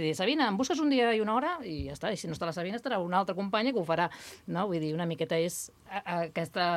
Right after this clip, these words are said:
Bueno, és la nostra filosofia, treballem així.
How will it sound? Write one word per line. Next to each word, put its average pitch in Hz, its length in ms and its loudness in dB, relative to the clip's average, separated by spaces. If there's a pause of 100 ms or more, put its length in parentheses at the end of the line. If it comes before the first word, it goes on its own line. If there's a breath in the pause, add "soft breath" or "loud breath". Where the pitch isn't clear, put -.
(380)
Bueno, 208 280 -2 (100)
és 196 160 -2
la 208 120 6
nostra 202 280 0
filosofia, 170 480 -2 (920)
treballem 175 380 2
així. - 280 -2